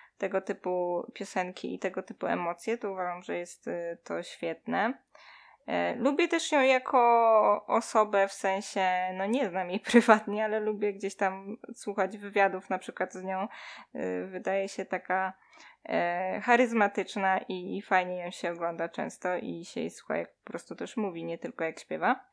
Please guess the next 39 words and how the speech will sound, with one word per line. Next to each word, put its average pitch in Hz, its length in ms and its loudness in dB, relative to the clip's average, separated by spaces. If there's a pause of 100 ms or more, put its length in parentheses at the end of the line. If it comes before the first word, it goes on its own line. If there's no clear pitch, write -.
No 190 280 4
ale 220 500 10
ten 214 220 -2
singiel, 214 680 0 (140)
no 339 200 -2
taki 381 300 -2 (160)
nijaki 247 280 8
się 208 140 -2
bardzo 190 320 2
wydaje. 190 360 0
Ja 262 120 6
nie 302 140 -2
jestem 285 260 -4
w 247 40 -12
stanie 226 380 2
go 202 560 2 (120)
zanucić, 208 720 -2 (320)
a 202 240 8
gdzieś 220 240 -8
tam 196 160 2
bardziej 190 300 4
bym 190 120 -8
się - 160 -10
spodziewała 185 580 0
właśnie 180 340 -6
takiego 180 380 -8
hitu, 190 320 -6
który - 260 -6
wpadł 180 360 -2
w 170 60 -18
ucho 170 220 -10
po, - 140 -6 (160)
w 190 120 -14
ucho 196 300 0
po 170 160 0
niej. 180 300 -4 (520)
E, 196 420 4
i 247 240 -2
też - 480 -2